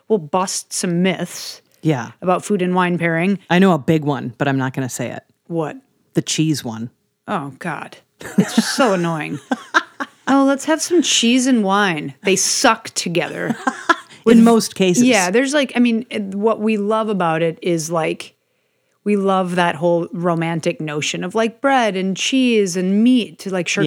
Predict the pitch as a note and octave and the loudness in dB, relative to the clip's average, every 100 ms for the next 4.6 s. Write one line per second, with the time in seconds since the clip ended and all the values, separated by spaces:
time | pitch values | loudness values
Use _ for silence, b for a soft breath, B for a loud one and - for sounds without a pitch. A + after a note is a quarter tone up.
0 | C#3+ A3 G3+ F3+ A3 A3+ B3 A#3+ F3+ - | 2 2 0 0 0 0 2 2 0 -4
1 | D#3 b b C#3 A#2 A3 A#3 A3+ A3+ A3 | -8 b b -4 -2 2 2 4 2 2
2 | A3+ G#3+ G3 F3 F#3+ F3 - G3 E3+ F3 | 2 0 0 -2 -6 -6 -6 -2 -2 -2
3 | E3 E3+ D#3+ E3+ D#3+ - F3 - - E3+ | -4 -6 -6 -4 -4 -4 -4 -4 -6 -6
4 | F3 - - - F3 | -6 -4 -4 -4 -6